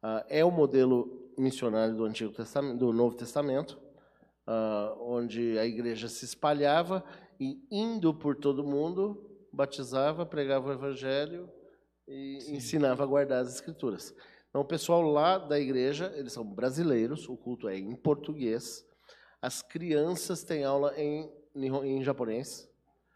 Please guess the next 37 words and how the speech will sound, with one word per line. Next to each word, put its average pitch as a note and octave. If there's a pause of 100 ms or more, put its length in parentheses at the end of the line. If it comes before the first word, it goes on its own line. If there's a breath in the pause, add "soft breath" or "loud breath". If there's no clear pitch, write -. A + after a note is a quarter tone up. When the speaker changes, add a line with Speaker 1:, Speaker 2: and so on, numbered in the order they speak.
(260)
Speaker 1:
porque A#2+
as B2
crianças B2
já C3
não C3
falam B2
mais B2
o -
português. A2+ (320)
Speaker 2:
Você D#3
usa E3+
o C#3
inglês C3
lá? D3 (500 loud breath)
Speaker 1:
Muito G#3
pouco, - (360)
Speaker 2:
É? B2
Speaker 1:
muito E3
pouco. A2
Não B2+
tente D#3
falar B2+
inglês A2+
com -
o -
japonês, G#2+
que -
você A2+
não A#2
vai C3+
conseguir. G#2+
Speaker 2:
É. A#2 (460 loud breath)
Speaker 1:
Por C3+
exemplo, C#3
mother F3
é C3
mother. A2+